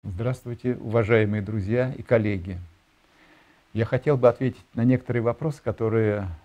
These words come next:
э, вы оставляете в комментариях к различным семинарам, то, что вы смотрите в Ютубе,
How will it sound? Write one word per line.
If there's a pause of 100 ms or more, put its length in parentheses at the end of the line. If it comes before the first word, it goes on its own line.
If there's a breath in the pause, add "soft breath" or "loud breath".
(200)
э,
вы
оставляете (240)
в
комментариях (1120)
к (100)
различным
семинарам, (1400 soft breath)
то,
что
вы
смотрите
в
Ютубе,